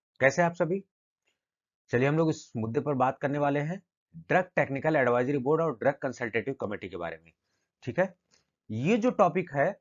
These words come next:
ये इंपॉर्टेंट हो जाता है काफी, इसके मेंबर्स वगैरह भी काफी पूछे जा सकते हैं, इसके फंक्शंस भी पूछे जा सकते हैं। तो ये ज्यादातर डीआई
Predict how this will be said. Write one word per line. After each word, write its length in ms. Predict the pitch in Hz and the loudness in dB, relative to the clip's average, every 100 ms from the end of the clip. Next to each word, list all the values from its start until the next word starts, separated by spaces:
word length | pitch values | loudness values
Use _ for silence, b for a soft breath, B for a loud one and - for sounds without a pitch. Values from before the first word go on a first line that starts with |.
| _ _ - | _ _ -14
ये 240 | 113 190 247 - _ _ - | -4 -2 -2 -4 _ _ -6
इंपॉर्टेंट 460 | 151 165 165 180 | 2 4 4 4
हो 60 | 160 | 2
जाता 220 | 147 143 | 2 2
है 60 | 151 | 0
काफी, 260 | 139 127 190 233 _ _ _ - | -2 -2 -6 -8 _ _ _ -14
इसके 360 | 151 - 220 254 247 - _ _ - | -14 -4 0 0 0 -6 _ _ -6
मेंबर्स 460 | 131 151 170 170 | -2 2 2 4
वगैरह 240 | 165 151 151 | 4 4 2
भी 120 | 147 | 0
काफी 260 | 131 127 151 | -4 -6 -8
पूछे 300 | - 131 147 | -6 -4 0
जा 120 | 143 | 0
सकते 280 | 139 135 147 | -2 -6 -6
हैं, 60 | |
इसके 140 | - 160 | -6 -10
फंक्शंस 480 | - 139 - 170 - | -6 -6 -4 -6 -4
भी 100 | 131 | -6
पूछे 300 | 131 110 110 | -4 -4 -2
जा 100 | 104 | -2
सकते 280 | 104 - 120 | -4 -12 -12
हैं। 160 | 170 - _ _ _ _ _ - | -12 -14 _ _ _ _ _ -4
तो 80 | 190 | -2
ये 260 | 139 196 | 2 2
ज्यादातर 460 | 202 170 160 160 196 180 - _ - | 4 4 4 0 -2 -4 -12 _ -2
डीआई 520 | 139 151 147 170 | 2 4 4 4